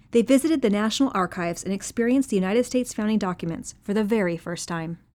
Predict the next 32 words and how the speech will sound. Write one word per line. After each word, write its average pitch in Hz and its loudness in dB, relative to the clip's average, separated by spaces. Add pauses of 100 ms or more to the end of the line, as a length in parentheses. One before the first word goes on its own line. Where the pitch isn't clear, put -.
(200)
Vance 330 0
recalls 220 -2
that 165 0
when 202 4
he 202 4
saw 226 0
something 247 4
the 202 2
founding 208 0
fathers 202 -2
had - -8
actually 220 0
penned, 226 0 (280)
it 180 -2
gave 190 6
him 190 4
goosebumps. - -6 (380)
When 220 6
they 240 10
read 240 6
the 240 6
words, 220 2
"We 214 2
the 196 -2
people," 208 -2 (100)
he 226 0
saw 233 2
tears 185 0
in 180 0
Mary 175 -2
Jo's 175 -6
eyes. 160 -6